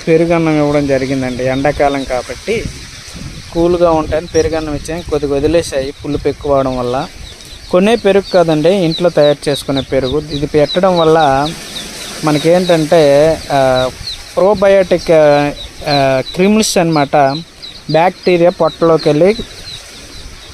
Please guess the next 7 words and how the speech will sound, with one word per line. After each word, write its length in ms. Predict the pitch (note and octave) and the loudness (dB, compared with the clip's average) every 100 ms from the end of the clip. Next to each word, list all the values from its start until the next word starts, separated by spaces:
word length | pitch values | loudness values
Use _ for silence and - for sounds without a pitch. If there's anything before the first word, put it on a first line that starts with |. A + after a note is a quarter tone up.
| - - | -14 -2
కోళ్ళకన్నిటికీ 720 | E3+ F#3 F#3 F3 F3 E3 - | 2 4 4 4 2 0 0
కూడా 220 | D#3+ D#3 E3 | 2 2 2
చాలా 100 | D#3+ | 0
మేలు 300 | C#3+ C#3+ D#3+ D#3+ | 0 2 2 2
చేస్తుందండి. 580 | D3+ C3+ - B2+ B2 C3 | 0 0 -4 -4 -2 -2
ప్రోబయోటిక్ 800 | F3 E3+ F3+ F3 E3+ E3 E3 C#3+ | 0 2 2 4 4 4 2 0
అనేది, 800 | D3+ D3 C#3+ E3+ F3 D3+ C#3+ D3+ | 0 2 0 0 0 0 0 -2